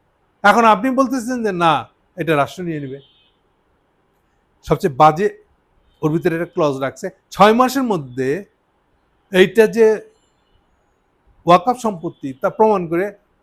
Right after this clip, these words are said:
আলাদা রেজিস্ট্রেশন করতে হবে। আচ্ছা, এটা কি আজকের ঘটনা? মোগলরা এসে, এদেশে আসছে পনেরোশো একুশ সালে, আজ থেকে পাঁচশো বছরেরও বেশি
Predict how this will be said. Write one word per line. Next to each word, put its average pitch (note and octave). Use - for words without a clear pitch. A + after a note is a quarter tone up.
আলাদা D#3
রেজিস্ট্রেশন D#3
করতে A#2+
হবে। A#2
আচ্ছা, E3+
এটা F#3
কি G3
আজকের E3
ঘটনা? B2+
মোগলরা F3+
এসে, E3+
এদেশে E3
আসছে E3+
পনেরোশো G3
একুশ E3+
সালে, B2
আজ D#3+
থেকে F#3+
পাঁচশো F#3+
বছরেরও E3
বেশি C#3